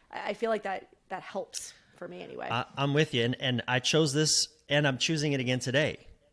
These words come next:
Speaker 2: I'm still choosing it.
Speaker 1: Yep.
Speaker 2: I am choosing all of this. I am an adult. I could leave this if I wanted to. I don't
Speaker 1: Right.
Speaker 2: want to. As much as, like you said, Vanessa, it is irritating and it is annoying and I'm, and it's,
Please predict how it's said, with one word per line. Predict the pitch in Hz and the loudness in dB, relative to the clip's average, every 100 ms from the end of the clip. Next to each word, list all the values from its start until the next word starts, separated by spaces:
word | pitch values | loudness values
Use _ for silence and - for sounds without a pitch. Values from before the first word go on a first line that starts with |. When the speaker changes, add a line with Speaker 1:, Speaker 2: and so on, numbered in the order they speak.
| _ _ - | _ _ 0
Speaker 2:
I'm | 139 | 0
still | - 156 | 4 2
choosing | 139 160 165 156 | 4 4 4 2
it. | 90 - _ | 0 -4 _
Speaker 1:
Yep. | 190 185 147 | -10 -10 -8
Speaker 2:
I | - 139 | 0 4
am | 170 170 | 4 4
choosing | 147 151 143 139 139 - - | 2 0 0 0 -2 -4 -2
all | 117 120 | 2 2
of | 107 | 2
this. | 90 78 | -2 -2
I | 117 | 2
am | 131 135 | 2 4
an | 113 | 2
adult. | 95 120 151 - - | 0 2 2 0 -6
I | 143 | -6
could | - 202 | -4 -6
leave | 170 214 196 | -6 -8 -4
this | 131 - | -4 -4
if | 110 | -4
I | 104 | -4
wanted | 101 98 90 80 | -4 -4 -6 -6
to. | - 50 - _ _ _ _ _ _ _ _ _ | -10 -12 -20 _ _ _ _ _ _ _ _ _
I | - 285 | 0 2
don't | 339 339 | 2 2
Speaker 1:
Right. | |
Speaker 2:
want | 226 330 - | 2 0 0
to. | 104 85 | -2 -2
As | 101 135 | -4 -2
much | 185 262 | -2 -2
as, | 170 143 | -2 -2
like | 156 | -4
you | 160 | -4
said, | - 139 | -4 -4
Vanessa, | 113 120 117 - | -2 -2 -4 -4
it | 123 | -2
is | 165 160 | -2 0
irritating | 165 156 165 151 147 | 2 2 0 -2 0
and | 113 | 0
it | 107 | 0
is | 135 135 | -2 0
annoying | 123 123 127 113 | 2 4 4 2
and | 101 | 0
I'm, | 92 92 | 0 -2
and | - 92 | -4 -4
it's, | 90 90 85 | -4 -6 -8